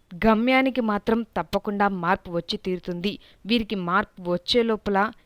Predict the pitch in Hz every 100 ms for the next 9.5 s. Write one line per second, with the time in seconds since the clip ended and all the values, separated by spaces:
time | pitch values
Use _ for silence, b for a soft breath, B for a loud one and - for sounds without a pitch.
0 | _ 190 196 202 196 190 - 233 - -
1 | 254 254 - - 180 196 202 180 - -
2 | 170 190 - _ - 190 185 - 196 196
3 | - 208 175 180 190 269 B B B 190
4 | 208 196 180 165 156 170 175 - 190 -
5 | - 175 160 165 196 190 170 175 196 -
6 | b b - 247 247 269 254 233 208 -
7 | 208 175 156 175 - 226 208 - 226 285
8 | b b _ 180 180 185 233 254 - 240
9 | 226 208 - 226 202